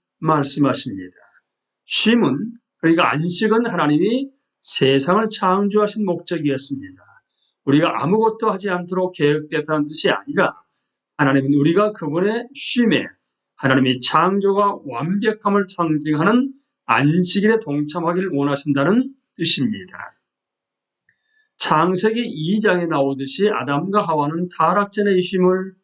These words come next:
누렸습니다. 그러나 이들의 죄 때문에 모든 게 망가졌습니다. 이스라엘은 약속의 땅에서 부분적인 하나님 나라에서 이것을 어느 정도 알았습니다. 그러나 이것은 하나님이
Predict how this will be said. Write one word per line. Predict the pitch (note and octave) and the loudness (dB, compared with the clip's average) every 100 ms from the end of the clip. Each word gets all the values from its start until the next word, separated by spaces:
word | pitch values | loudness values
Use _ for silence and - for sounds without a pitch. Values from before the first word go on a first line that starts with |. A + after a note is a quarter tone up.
| _ | _
누렸습니다. | D3+ C#3+ D3 C#3 - G#2 F2+ F2+ F2+ - _ _ _ _ | -2 2 2 2 -4 -8 -10 -16 -16 -16 _ _ _ _
그러나 | - G#3+ A3 C#3 C3 | -2 0 0 -2 -6
이들의 | E3 E3+ G#3 G#3 | -6 0 0 0
죄 | D3 F3+ F3+ | -4 -4 -2
때문에 | F3+ E3+ F3+ | -2 0 0
모든 | F3+ B2 F3 A3+ A#3 A3 G#3+ | 0 -4 -6 -2 0 0 0
게 | G#3 | 0
망가졌습니다. | F#3+ E3 D#3 D3+ - - - _ _ _ _ _ _ _ _ _ - | 0 -2 -4 -6 -6 -10 -16 _ _ _ _ _ _ _ _ _ -10
이스라엘은 | C3+ C#3 C#3 C3+ C3 | -6 0 2 2 0
약속의 | C3 B2+ - G#3+ G#3+ G#3 | 0 0 0 0 0 -2
땅에서 | E3 C#3+ C3 D#3 D#3 E3 E3+ _ _ _ _ | -4 -4 -4 -2 -2 -2 -8 _ _ _ _
부분적인 | - C#3+ G#3 G#3 G#3+ A3 | 0 2 2 2 0 0
하나님 | F3+ E3+ F3+ F3+ | -2 -2 -2 0
나라에서 | D#3 D#3+ D#3 E3 | 0 -2 -2 -4
이것을 | D3+ D3+ D3+ | -4 -2 -2
어느 | C#3 | 0
정도 | C3+ C#3+ C3+ C#3+ C#3 C3+ - _ _ - | 0 0 2 2 0 -2 -10 _ _ -8
알았습니다. | C#3 B2 A2 C3 G2 F#2 F#2 - _ _ _ _ _ _ | -2 0 -2 -4 -6 -10 -18 -20 _ _ _ _ _ _
그러나 | C#3+ C#3 D3 | -4 0 2
이것은 | C#3 C#3 C#3 C#3 | 2 0 0 0
하나님이 | D3+ D3+ F3+ A#3+ C#4 | 2 2 2 2 -2